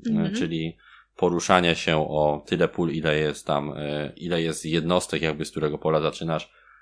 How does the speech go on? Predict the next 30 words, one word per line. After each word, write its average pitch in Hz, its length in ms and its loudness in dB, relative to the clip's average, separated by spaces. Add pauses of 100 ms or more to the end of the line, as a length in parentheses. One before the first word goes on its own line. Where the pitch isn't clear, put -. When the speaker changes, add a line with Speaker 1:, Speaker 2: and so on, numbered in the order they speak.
(120)
Speaker 2:
w - 360 -16
okręgu 85 480 0
takim. 87 480 -2 (360)
Gra, 95 180 4
która 107 180 2
łączy 101 200 0
bardzo 107 320 6
fajne 95 760 4
kombosy 87 480 2
z - 80 -6
kart, 82 480 4
e, - 40 -16 (580)
no 90 140 -4
świetna. 82 480 2
Jeżeli 87 260 -2
gdzieś 117 180 -4
ją 127 100 -2
znajdziecie, 113 500 -2
to 107 120 -6
kupcie, 98 640 0
bo 87 440 0
nawet 92 280 4
jeśli 95 180 -4
ją 92 80 -4
kupicie, 90 400 -6
to - 100 -6
na 82 80 -2
pewno 87 200 -6
bezstratnie 87 520 -2
sprzedacie, 90 580 0